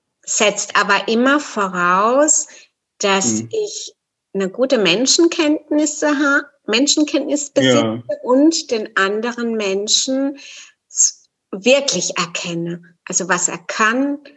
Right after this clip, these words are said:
Speaker 1: wo seine
Speaker 2: Ja.
Speaker 1: Stärken und Schwächen sind und dementsprechend ihn an den richtigsten Platz, wo er halt am besten aufgehoben
Speaker 2: Ja.
Speaker 1: ist, hinschicke, ne?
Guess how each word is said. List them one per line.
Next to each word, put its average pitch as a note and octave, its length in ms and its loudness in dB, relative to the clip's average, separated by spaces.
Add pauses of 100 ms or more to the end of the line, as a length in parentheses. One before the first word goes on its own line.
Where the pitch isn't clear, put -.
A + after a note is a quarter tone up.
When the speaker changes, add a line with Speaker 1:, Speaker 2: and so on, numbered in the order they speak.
(340)
Speaker 1:
wo G3 140 -4
seine F#3 320 2
Speaker 2:
Ja. D#3+ 40 6
Speaker 1:
Stärken B2+ 560 0
und G3 100 -4
Schwächen G3 480 0
sind C4+ 420 2
und G3 200 -4
dementsprechend B3+ 1000 -2
ihn C4+ 520 2 (720)
an C4 580 2 (140)
den F#3+ 800 -2 (420)
richtigsten D4+ 1000 2
Platz, A#3+ 540 2
wo F#3 140 2
er F3 300 0
halt A3 320 0
am E3+ 520 -4
besten F#3 420 2
aufgehoben C4+ 840 2
Speaker 2:
Ja. - 140 -4
Speaker 1:
ist, - 240 -2
hinschicke, F#3+ 800 0
ne? G3 260 -2